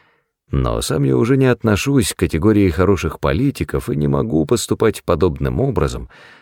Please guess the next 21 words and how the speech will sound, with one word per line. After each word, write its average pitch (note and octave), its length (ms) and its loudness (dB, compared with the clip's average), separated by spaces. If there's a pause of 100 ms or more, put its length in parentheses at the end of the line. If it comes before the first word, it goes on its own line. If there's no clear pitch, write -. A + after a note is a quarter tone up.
(240)
поскольку D3 440 -2
всегда A#2+ 400 -2
помню, C#3 380 2
насколько A#2+ 500 2
далёк G#2 600 4
от F2+ 140 0
того D#2 440 2
образа, C2 560 -2
который G#2 440 2
мне F2 380 2
приписывают C#2 720 -2
окружающие. A#1 760 -8 (1700)
Войдя D2+ 380 2
во C#3+ 100 4
дворец, G#2 520 2
мы B2 220 2
в - 80 -4
сопровождении F2+ 760 2
референтов D2+ 760 0
и C2+ 220 0
полицейских D2 920 -6